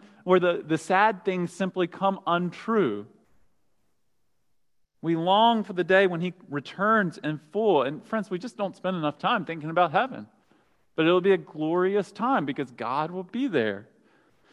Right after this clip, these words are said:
So, friends, let's, let's do this. Let's worship him. Let's worship him today and every day with our whole hearts.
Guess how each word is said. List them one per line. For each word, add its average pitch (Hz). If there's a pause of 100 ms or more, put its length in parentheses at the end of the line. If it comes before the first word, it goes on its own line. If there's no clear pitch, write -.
(160)
So, 190 (260)
friends, 208
let's, 247 (180)
let's -
do 113
this. 98 (1000)
Let's 143
worship 175
him. 98 (1160)
Let's 131
worship 160
him 160
today 131 (480)
and 127
every 139
day 98 (560)
with 117
our 113
whole 123
hearts. 101